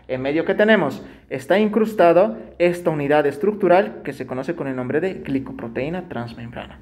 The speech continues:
¿Por qué se llama así? Porque tiene dos segmentos específicamente. Todo esto que está de color rosado, que es el, es el, la parte proteica, y toda esta unidad que representa a la porción hidrocarbonada, ¿no? La porción gli-,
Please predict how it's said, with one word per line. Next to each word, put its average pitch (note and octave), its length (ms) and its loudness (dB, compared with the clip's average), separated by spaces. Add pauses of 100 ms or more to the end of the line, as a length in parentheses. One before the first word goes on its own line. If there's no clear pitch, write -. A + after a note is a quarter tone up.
¿Por - 120 -2
qué G#3 100 4
se A#3 80 4
llama A#3+ 180 6
así? A#3+ 360 2 (200)
Porque D#3 180 0
tiene E3+ 220 2
dos G3 140 4
segmentos A3+ 440 2
específicamente. C#3+ 760 -4
Todo F#3+ 260 0
esto G3+ 220 -2
que D3+ 60 -8
está D#3 180 -2
de D#3 120 -2
color D3 240 0
rosado, G#3 480 2 (360)
que D#3 100 -4
es C#3 100 -4
el, C3+ 100 -2
es C#3 440 -4
el, C3+ 220 -2
la C3+ 100 -2
parte C3+ 320 -2
proteica, G3 680 -2 (320)
y D3+ 100 -4
toda F3 220 6
esta G3+ 180 2
unidad A3 440 4 (260)
que D3+ 120 -2
representa D3 600 -4
a C#3 40 0
la C3 140 -4
porción C#3+ 320 -4
hidrocarbonada, B2+ 760 -4
¿no? E3+ 160 -2
La E3 120 -4
porción B2 440 -10
gli-, C3+ 260 -4